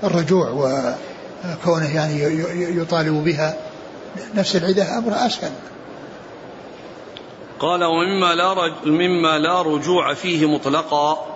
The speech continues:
Speaker 2: الصدقة يراد بها ثواب الآخرة".
Speaker 1: نعم، لأن هذه في الغالب تكون هذه من، من، من، من، من غني لفقير، ليست من فقير إلى غني.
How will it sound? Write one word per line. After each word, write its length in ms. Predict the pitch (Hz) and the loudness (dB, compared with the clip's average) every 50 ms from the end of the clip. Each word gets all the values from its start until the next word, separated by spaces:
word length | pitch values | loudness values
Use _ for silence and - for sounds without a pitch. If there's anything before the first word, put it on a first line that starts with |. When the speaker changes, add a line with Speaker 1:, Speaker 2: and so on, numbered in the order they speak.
| - - - - - - | -12 -14 -14 -12 -6 -4
Speaker 2:
الصدقة 880 | - 151 - - - 202 196 190 175 160 - 175 180 175 - - 127 123 - - - | -4 -4 -2 -2 0 0 0 2 0 0 2 0 0 2 2 2 2 2 2 0 2
يراد 400 | 147 156 156 160 175 180 175 156 | 4 6 6 6 4 2 2 2
بها 400 | 156 151 147 185 180 175 160 156 | 0 0 2 2 2 2 2 0
ثواب 460 | - - 139 147 156 170 180 175 180 | 0 0 2 2 2 2 2 2 0
الآخرة". 680 | 180 156 - 143 139 139 131 - 135 131 139 143 135 - - - - - - - - - - - - - - - - - - - | -2 0 2 2 2 2 2 0 0 0 2 2 0 -2 -6 -14 -14 -16 -16 -16 -16 -16 -16 -16 -16 -16 -16 -16 -16 -14 -8 -4
Speaker 1:
نعم، 220 | 196 160 139 135 156 - - - - - - - - - - - - - - - - - - - - - - - - - - - - - - 226 | -2 -2 -2 -2 -6 -10 -14 -18 -16 -16 -18 -18 -18 -18 -18 -18 -18 -16 -16 -16 -16 -16 -16 -16 -16 -16 -16 -16 -16 -16 -16 -16 -14 -8 -4 -2
لأن 200 | 226 247 226 190 | 0 2 2 4
هذه 280 | 165 185 214 190 185 | 4 4 6 6 4
في 80 | 180 185 | 4 2
الغالب 520 | 208 185 151 151 156 175 214 214 240 240 - - - - - - - - - - - - - | 0 0 2 2 2 2 0 0 -2 -6 -10 -10 -14 -16 -16 -16 -16 -16 -16 -16 -16 -8 0
تكون 340 | - 202 185 185 202 202 190 | 2 2 2 4 4 2 4
هذه 200 | 175 190 185 185 | 4 4 4 4
من، 120 | 180 175 170 | 4 2 -2
من، 200 | 165 165 165 165 165 165 | -2 -2 -2 -2 -2 -2
من، 340 | 165 160 165 165 165 175 | -2 0 -2 -2 -2 -2
من، 420 | 170 170 160 160 160 160 156 165 - - - - - - - 175 175 | -2 -2 0 0 0 0 -2 -4 -6 -8 -12 -16 -16 -14 -8 -4 -2
من 120 | 175 165 | 0 2
غني 300 | 160 170 185 214 214 208 | 2 2 4 4 4 4
لفقير، 480 | 190 175 165 - 160 - - 156 143 135 - - - - - - - - - - - - | 4 4 2 2 0 0 2 0 0 0 -4 -10 -14 -14 -16 -16 -16 -16 -16 -12 -4 0
ليست 200 | 170 196 190 190 | 2 2 4 4
من 200 | 196 175 185 180 151 | 2 2 0 0 0
فقير 260 | 156 165 165 175 180 170 | 0 0 2 2 2 4
إلى 240 | 170 160 151 147 | 4 2 2 2
غني. 300 | 147 139 143 143 139 131 | 2 0 0 -2 -4 -4